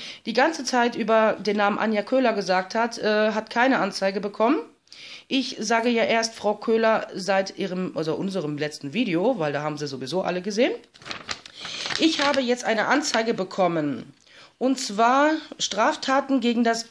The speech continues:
Bundesdatenschutzgesetz vom vierzehnten und sechzehnten achten.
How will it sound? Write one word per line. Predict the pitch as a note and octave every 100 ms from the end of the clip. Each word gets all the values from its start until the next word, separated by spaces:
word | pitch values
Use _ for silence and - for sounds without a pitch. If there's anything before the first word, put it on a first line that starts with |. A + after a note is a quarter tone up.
| _
Bundesdatenschutzgesetz | E3 C#3+ D4+ E4 E4+ E4 - F3+ A3 C4 D4 C#4+ G3+ - - F3+ G3+ D#4+ - - - -
vom | - A#3+
vierzehnten | A#3 E4 E4+ D4+ C#4+
und | B3
sechzehnten | G#3+ C#4 - B3+ A3+
achten. | G#3+ F#3+ - - C#3+